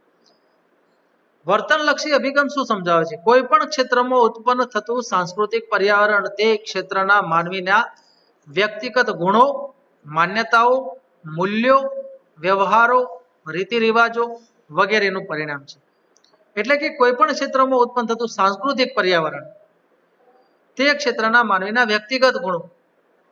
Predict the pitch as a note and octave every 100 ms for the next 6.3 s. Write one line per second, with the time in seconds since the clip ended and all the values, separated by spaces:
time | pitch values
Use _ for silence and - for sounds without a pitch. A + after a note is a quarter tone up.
0 | _ _ _ _ _ _ _ _ _ _
1 | _ _ _ _ _ _ _ _ _ F3+
2 | G#3+ G3+ G3+ A#3+ A#3+ G3+ D#3+ - - _
3 | _ _ _ _ _ _ _ _ _ _
4 | _ E3 E3 A3 G3+ G3 F#3+ E3+ G3 G3
5 | G3 B3 A#3 A#3 G#3 G3 F#3 E3 E3 G#3+
6 | A#3 A3+